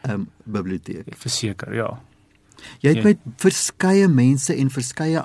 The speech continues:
Speaker 1: aanbieders en, en allerhande klomp, ehm, mense te doen gehad.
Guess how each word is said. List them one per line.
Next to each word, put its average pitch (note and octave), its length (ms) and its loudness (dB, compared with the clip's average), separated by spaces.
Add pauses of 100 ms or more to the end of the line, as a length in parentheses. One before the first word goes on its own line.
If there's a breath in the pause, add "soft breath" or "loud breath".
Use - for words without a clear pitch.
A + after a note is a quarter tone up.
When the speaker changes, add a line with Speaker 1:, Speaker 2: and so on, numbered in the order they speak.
Speaker 1:
aanbieders B2 800 0
en, A2 200 -2 (360 loud breath)
en B2+ 140 0
allerhande C3+ 480 0 (140)
klomp, D3+ 520 0 (120)
ehm, A2+ 300 -2 (320)
mense A#2 380 0
te A2+ 140 -4
doen A2 240 0
gehad. G#2 360 -6